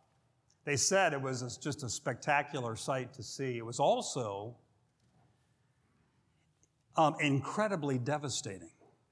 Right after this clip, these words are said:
Get this. Mount Saint Helens erupted for nine straight hours with the power of an Hiroshima atomic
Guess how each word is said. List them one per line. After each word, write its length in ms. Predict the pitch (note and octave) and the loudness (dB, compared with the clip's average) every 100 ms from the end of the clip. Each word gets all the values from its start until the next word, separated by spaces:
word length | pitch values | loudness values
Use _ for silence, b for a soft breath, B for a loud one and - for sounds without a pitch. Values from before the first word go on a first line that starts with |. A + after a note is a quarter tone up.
| _ _ _ _ _ _ _ _ _ _ _ _ - | _ _ _ _ _ _ _ _ _ _ _ _ -2
Get 220 | G#3+ A3 | 2 4
this. 360 | F#3+ C3+ - - - _ _ _ _ _ _ _ _ _ _ _ _ _ _ _ _ _ - | 4 0 0 -12 -18 _ _ _ _ _ _ _ _ _ _ _ _ _ _ _ _ _ 2
Mount 240 | E3+ B3 | 6 6
Saint 180 | - A3+ | 6 4
Helens 380 | F#3 F3 E3+ D#3 | 6 6 6 2
erupted 600 | F3 C#3+ E3 D#3+ F3+ D3+ | 2 6 6 4 0 0
for 160 | - C#3 | 0 2
nine 460 | C3 D3 F#3 G3 | 4 4 4 2
straight 420 | - - F3+ D#3+ | -2 0 0 0
hours 680 | D#3+ D3 B2+ A2+ G#2+ A2 - - _ _ _ _ _ _ _ _ _ _ _ _ _ _ _ _ _ _ | 2 2 2 0 -4 -6 -12 -14 _ _ _ _ _ _ _ _ _ _ _ _ _ _ _ _ _ _
with 160 | E3+ D3+ | 0 2
the 100 | C3+ | 2
power 560 | A2+ F3+ F#3 F#3+ G3 F#3+ | 0 2 4 6 6 4
of 220 | D#3 D3 | 4 2
an 100 | C3+ | 2
Hiroshima 720 | A#2+ C3 D3+ F#3 - F3+ E3 | 0 2 4 2 2 2 0
atomic 500 | C#3+ - D3+ D#3 D3+ | 0 0 4 4 2